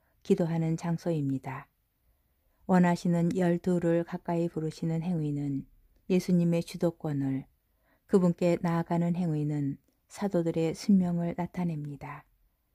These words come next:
그래서 오늘 복음의 장면을 상상하면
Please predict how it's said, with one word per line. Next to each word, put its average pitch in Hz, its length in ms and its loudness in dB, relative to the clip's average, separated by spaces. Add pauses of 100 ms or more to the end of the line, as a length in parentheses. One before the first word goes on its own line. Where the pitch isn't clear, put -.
(240)
그래서 175 500 2
오늘 180 260 4
복음의 175 460 0
장면을 170 480 0
상상하면 147 760 -4